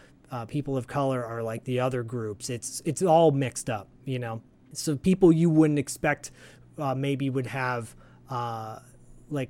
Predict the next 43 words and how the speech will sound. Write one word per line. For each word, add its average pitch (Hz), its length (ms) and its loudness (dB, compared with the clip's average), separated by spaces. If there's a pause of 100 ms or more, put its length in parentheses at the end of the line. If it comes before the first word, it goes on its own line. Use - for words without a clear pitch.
would 135 140 -6
take 143 200 -4
a 127 60 -4
power 156 480 0
authority 143 640 4 (100)
suddenly 165 540 4
become, 147 580 0 (160)
once 143 220 -4
they 151 80 2
get 143 180 2
a 151 60 2
little 151 240 4
bit 156 140 4
of 156 60 2
that 151 180 0
power, 165 320 2
do 165 100 2
they, 143 140 0
do 135 400 -4
they 131 160 -4
abuse 143 420 0
it? 180 180 4 (420)
Do 135 100 -2
they 139 100 -2
take 143 240 -2
advantage 147 400 0
of 170 140 4
it? 165 120 2
Or 147 120 -2
do 139 180 0
they 135 140 -4
use 139 320 0
it 151 200 -2
to 135 180 -4
better 127 500 -4 (400)
the, 127 200 -4
the, 117 320 -6
the 131 100 -4
greater 143 360 4
good, 117 540 0 (240)
so 127 200 -6
to 117 80 -4
speak? - 560 -8